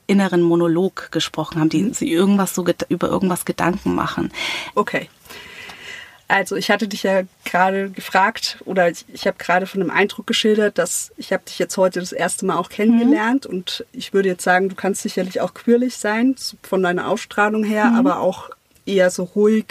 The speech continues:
Speaker 1: Mhm.
Speaker 2: und gesettelt und in deiner, ähm, Mitte.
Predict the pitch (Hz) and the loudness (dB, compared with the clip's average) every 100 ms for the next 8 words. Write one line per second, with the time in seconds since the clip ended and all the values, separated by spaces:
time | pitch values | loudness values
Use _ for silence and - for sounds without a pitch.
0 | - 226 240 311 - 175 190 214 214 208 | -2 2 4 2 2 -2 -2 0 -2 -4
1 | - 175 170 170 170 165 - - 175 175 | -6 -10 -6 -4 -2 -2 -6 -8 -6 -4
2 | 175 - 190 220 - 247 254 | -6 -6 0 0 2 2 2